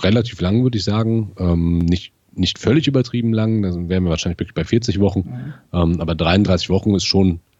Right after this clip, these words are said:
Speaker 1: lange, muss man sagen. Ähm, die hat allerdings insofern gut funktioniert, dass wir, ich glaub, acht Wochen oder, oder fast zehn Wochen vorher gesagt haben, „So, du bist eigentlich fast schon ready.“ Ähm, und jetzt können wir auch mal so Maintenance-Phasen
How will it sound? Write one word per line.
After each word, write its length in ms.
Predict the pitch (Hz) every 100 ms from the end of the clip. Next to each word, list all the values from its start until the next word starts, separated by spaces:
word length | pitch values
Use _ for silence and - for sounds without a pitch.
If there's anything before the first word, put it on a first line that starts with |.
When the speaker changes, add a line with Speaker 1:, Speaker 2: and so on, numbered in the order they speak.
| -
Speaker 1:
lange, 420 | 73 80 80 69 _
muss 200 | 80 -
man 140 | 73
sagen. 360 | 69 69 69 76 - _ _ _ _
Ähm, 340 | 80 78 78 85
die 60 | 90
hat 100 | 107
allerdings 320 | 107 101 101 82 87
insofern 420 | 95 104 101 92
gut 200 | 95 113
funktioniert, 500 | 107 95 98 110 110
dass 120 | 92
wir, 140 | 92 82 _ _ _ -
ich 80 | 87
glaub, 220 | 90 -
acht 200 | - -
Wochen 340 | 98 98 98
oder, 280 | 87 85 82
oder 220 | 78 76 78 _
fast 260 | - 90 -
zehn 200 | 113 104
Wochen 160 | 92 85
vorher 200 | 95 87
gesagt 260 | 85 87
haben, 120 | 87
„So, 100 | 85
du 100 | 87
bist 140 | 85 80
eigentlich 200 | 90 85
fast 260 | 98 92
schon 220 | - 87 78
ready.“ 380 | 90 98 151 - - - - _
Ähm, 400 | 92 90 90 95
und 180 | 98 92
jetzt 180 | 87 -
können 200 | 107 123
wir 120 | 98
auch 80 | 101
mal 160 | 92
so 80 | 87
Maintenance-Phasen 960 | 82 90 90 90 87 87 85 82 82